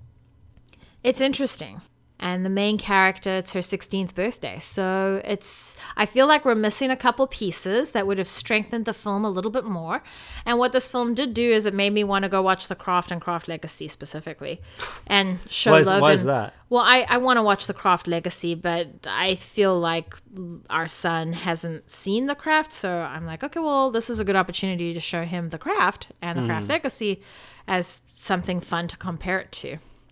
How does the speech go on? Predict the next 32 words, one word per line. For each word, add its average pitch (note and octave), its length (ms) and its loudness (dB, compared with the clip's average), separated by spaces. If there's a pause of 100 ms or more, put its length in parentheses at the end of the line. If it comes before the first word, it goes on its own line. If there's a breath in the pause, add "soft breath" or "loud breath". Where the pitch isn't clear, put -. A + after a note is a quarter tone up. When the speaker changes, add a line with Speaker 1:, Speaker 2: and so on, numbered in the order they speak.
(320 loud breath)
Speaker 1:
Because A3 200 2
Speaker 2:
Hmm. G#3+ 40 6
Speaker 1:
I G#3+ 40 4
feel A#3 180 4
like A3+ 140 6
the G3+ 80 -4
craft G3 280 4
legacy F#3 460 0
really F3 440 0 (260 loud breath)
hits - 420 -2
the, E3 340 -2 (300 soft breath)
the F#3+ 80 -2
coven E3+ 720 0 (340 soft breath)
and D#3+ 500 -4
importance F3 920 -6
of D#3+ 220 -10
having F#3+ 340 2
your F3 100 0
coven, E3 520 -4
Speaker 2:
Mm. A#2+ 500 -2
Speaker 1:
whereas F#3+ 320 4
Hocus G3 320 0
Pocus F#3+ 340 -2
two, F#3+ 220 0
I F#3 100 4
think, F3+ 300 -6
kinda F3+ 280 -2
dabbles. E3 580 -4 (460 soft breath)
And F3 340 -2 (560 soft breath)
I F#3 40 -10
can't F#3 300 2
remember. F3 480 -2